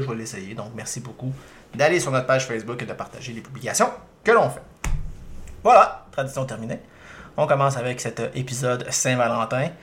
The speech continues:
avec trois films de, tirés de trois sites, euh, de, de diffusion différents, donc un Netflix, un Crave et un Prime. Donc on a un petit peu, euh, on a du choix pour tous, euh, c'est pas tout le monde qui a tout,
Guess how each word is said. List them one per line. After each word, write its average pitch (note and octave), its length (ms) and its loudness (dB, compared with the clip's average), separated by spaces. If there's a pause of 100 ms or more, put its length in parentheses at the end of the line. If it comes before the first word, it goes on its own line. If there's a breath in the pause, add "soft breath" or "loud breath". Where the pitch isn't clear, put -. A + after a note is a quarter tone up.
(300 loud breath)
avec A2+ 180 -6
trois A#3+ 220 8
films D#3+ 580 4 (240)
de, B2+ 220 -8 (100)
tirés G#3 500 4
de C3+ 140 6
trois D3 380 2
sites, - 420 -4
euh, B2 220 0
de, - 280 -4
de B2 120 -4
diffusion C3+ 560 0
différents, B2+ 580 0
donc A#2+ 320 -4
un B2 120 -2
Netflix, A#2+ 500 -6
un A2 160 -4
Crave A#2+ 500 -6
et B2 240 -6
un A2 160 -6
Prime. E3+ 680 4 (400 loud breath)
Donc A2+ 120 -12
on A#2 100 -6
a A2 60 0
un A2+ 40 -2
petit A#2 160 -4
peu, C3+ 120 -4
euh, C3 640 -2
on A#2 120 -6
a B2 40 -6
du C3 60 -4
choix E3 220 0
pour C#3+ 240 -6
tous, - 480 0
euh, B2+ 220 -2
c'est - 100 -10
pas C3 80 -4
tout B2+ 100 -6
le A#2+ 60 -6
monde B2+ 180 0
qui C3+ 80 -6
a A#2 40 -6
tout, C3 260 -4